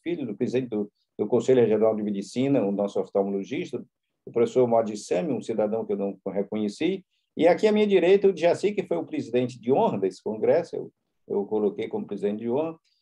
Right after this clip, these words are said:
e o, o Daniel, que foi o meu grande secretário, que me ajudou muito. Aqui o Teles,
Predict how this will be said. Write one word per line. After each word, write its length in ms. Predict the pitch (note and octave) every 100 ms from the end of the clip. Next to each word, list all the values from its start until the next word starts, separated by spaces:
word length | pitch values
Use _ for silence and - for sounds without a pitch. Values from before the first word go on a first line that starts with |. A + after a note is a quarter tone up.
| -
e 260 | A#2+ C3 E3
o, 160 | E3+
o 380 | E3+ D3 C3+ C3+
Daniel, 520 | A#2+ C#3 C#3 B2 C#3+
que 100 | C#3+
foi 200 | - B2+
o 60 | B2
meu 340 | A#2 B2 A2+ -
grande 280 | G#2+ B2 C3+
secretário, 520 | - G2 F2+ F2+ D#2+
que 140 | - F#2
me 60 |
ajudou 400 | F2+ F2+ F2+ F#2
muito. 300 | F2+ E2+ - _ _ _ -
Aqui 280 | G#2 G#2+ B2
o 100 | A#2
Teles, 560 | - B2 A#2+ F#3+ -